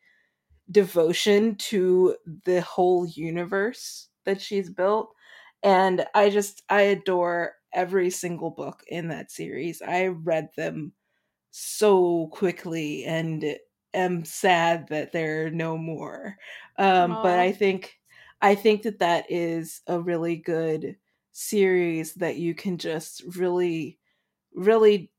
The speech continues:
Speaker 1: dig into. And from what I recall, it does not have any weird consent <laughs> issues.
Speaker 2: Okay.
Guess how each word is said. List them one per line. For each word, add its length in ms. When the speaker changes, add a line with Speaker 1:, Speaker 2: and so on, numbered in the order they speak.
Speaker 1:
dig 260
into. 720
And 320
from 280
what 200
I 140
recall, 560
it 180
does 200
not 340
have 200
any 200
weird 340
consent 440
<laughs> 20
issues. 960
Speaker 2:
Okay. 880